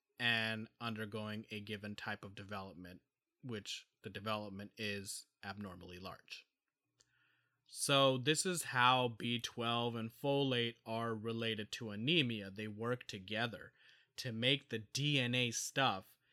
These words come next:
that we need for the process to make normal size red blood cells, which happens when the cells can keep dividing and getting smaller. When we are deficient in B twelve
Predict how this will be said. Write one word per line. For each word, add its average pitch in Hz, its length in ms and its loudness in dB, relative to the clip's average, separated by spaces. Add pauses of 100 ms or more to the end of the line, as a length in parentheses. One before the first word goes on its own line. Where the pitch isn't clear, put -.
(200)
that 92 260 -2
we 156 220 2
need 156 320 6
for 143 160 -2
the 131 80 2
process 139 720 0
to - 160 -6
make 113 480 2
normal 113 640 2
size 107 720 0
red 101 280 -2
blood 151 280 2
cells, - 440 -6 (440)
which 107 220 -2
happens 120 640 0 (260)
when 110 180 -2
the 101 80 -4
cells 110 580 2
can 104 240 -8
keep - 340 -4
dividing 117 680 2 (100)
and 107 160 -6
getting 98 240 -6
smaller. 117 580 -2 (500)
When 117 220 -2
we 123 140 0
are 107 120 2
deficient 107 760 -2 (160)
in 110 220 -4
B 113 200 0
twelve 104 580 -2